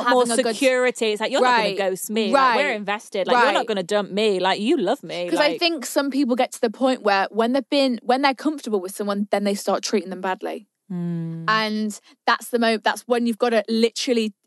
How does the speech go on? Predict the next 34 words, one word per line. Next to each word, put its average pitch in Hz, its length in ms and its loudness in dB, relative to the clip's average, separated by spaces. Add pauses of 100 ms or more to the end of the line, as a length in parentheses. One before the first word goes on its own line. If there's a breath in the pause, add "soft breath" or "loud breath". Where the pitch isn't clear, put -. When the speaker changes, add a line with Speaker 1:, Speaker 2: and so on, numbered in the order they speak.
Speaker 2:
remove 226 480 0
your 233 140 0
feelings, 233 320 -4
be - 80 -6
like, 208 140 -2
"No, 262 160 -2
no, 262 120 -2
no, 277 180 -2
no, 240 100 -2
no. 254 200 0
This 214 160 -4
Speaker 1:
This - 140 -12
isn't 427 160 2
Speaker 2:
person 233 160 -2
is 294 60 -2
Speaker 1:
right. 302 80 -4
Speaker 2:
not, 277 200 -2 (300 loud breath)
this 262 220 -4
is 339 100 -8
not 320 140 0
who 302 120 0
I 269 100 2
fell 262 160 0
in 233 120 0
love 233 160 -2
with." 131 220 -8
Speaker 1:
Mm. 170 400 -8 (160)
Speaker 2:
And 247 120 2
I 240 60 2
think 240 260 -4
that's 254 300 0
what 254 220 0
we've 226 200 0
learnt 208 880 -2